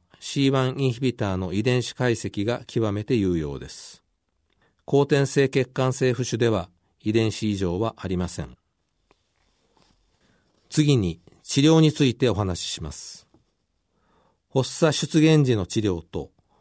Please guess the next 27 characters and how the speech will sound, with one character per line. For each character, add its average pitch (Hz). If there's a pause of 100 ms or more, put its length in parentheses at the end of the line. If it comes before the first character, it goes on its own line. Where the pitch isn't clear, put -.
(120)
発 -
作 147
の 143
予 135
防 135
の 123 (140)
二 -
つ 151
に 95
大 107
き -
く -
分 104
け 95
ら 85
れ 82
ま 69
す。 - (1400)
発 135
作 165
出 -
現 160
時 135
の 98
治 -
療 98
は、 69